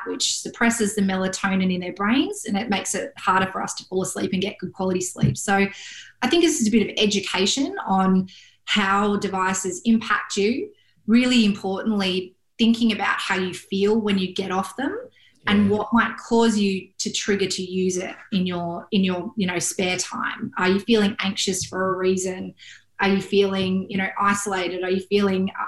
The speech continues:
Speaker 1: upset about something? And are you picking up your device to, to soothe yourself? Um, and just being aware of that and maybe some better ways that you might be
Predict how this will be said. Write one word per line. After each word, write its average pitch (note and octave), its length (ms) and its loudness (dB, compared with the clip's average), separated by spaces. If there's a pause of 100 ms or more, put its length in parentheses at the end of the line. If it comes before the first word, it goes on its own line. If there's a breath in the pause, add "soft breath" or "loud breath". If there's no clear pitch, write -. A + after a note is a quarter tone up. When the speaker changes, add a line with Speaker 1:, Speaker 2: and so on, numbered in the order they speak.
Speaker 1:
upset G3+ 380 0
about G3 320 0
something? F#3+ 560 -6
And F#3+ 100 -2
are F#3 60 0
you G3 160 2
picking G#3 340 0
up G3 200 -2
your F#3 100 2
device F#3 600 -2
to, E3+ 120 -4
to - 220 -6
soothe G3+ 400 2
yourself? - 720 -6 (420 soft breath)
Um, F3+ 300 4
and G#3+ 100 6
just B3+ 160 -2
being C#4 200 4
aware G#3+ 240 4
of G3 60 0
that G3+ 160 0
and G3 60 0
maybe F#3+ 540 -6
some F#3+ 200 -4
better F#3+ 220 -4
ways F3+ 340 -4
that - 100 -6
you F#3 80 0
might F#3 180 -6
be F#3+ 80 -8